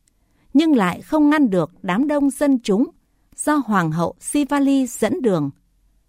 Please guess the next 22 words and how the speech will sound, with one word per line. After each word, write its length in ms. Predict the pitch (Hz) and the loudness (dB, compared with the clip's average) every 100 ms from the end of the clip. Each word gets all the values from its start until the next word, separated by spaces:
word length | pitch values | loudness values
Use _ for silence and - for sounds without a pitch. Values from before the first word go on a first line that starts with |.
| _ _ _ - | _ _ _ 0
Chúng 220 | 240 311 | 2 2
có 180 | - 311 | -2 -4
thể 360 | - 185 143 - | 0 0 -2 -6
gây 200 | - 311 | -4 -2
cản 300 | 277 - 160 | -2 -4 -4
trở 320 | 143 196 165 143 _ | -2 -2 -2 -4 _
cho 180 | - 294 | -4 -2
ngài. 340 | 208 160 131 - _ _ _ _ _ _ _ _ _ _ - | -2 -2 -6 -10 _ _ _ _ _ _ _ _ _ _ -4
Vậy 200 | 220 226 | -2 0
ta 200 | 302 311 | -2 -4
phải 240 | - 180 135 | -2 -2 -2
khích 320 | - 349 - | -4 -4 0
lệ, 280 | 180 160 - _ _ - | -2 -2 -8 _ _ -8
sao 240 | - 302 | -4 -2
cho 160 | 285 302 | 0 2
nhà 280 | 226 170 | 2 2
vua 340 | - 277 285 277 - | 0 0 0 -2 -8
giữ 300 | - 233 277 - | -6 -2 -2 -2
chí 220 | - 226 359 | -2 -2 2
nguyện 260 | 202 180 - - | 2 2 -4 -8
vững 280 | 185 247 294 | -2 -2 -2
vàng 320 | - 180 143 | -6 -4 -4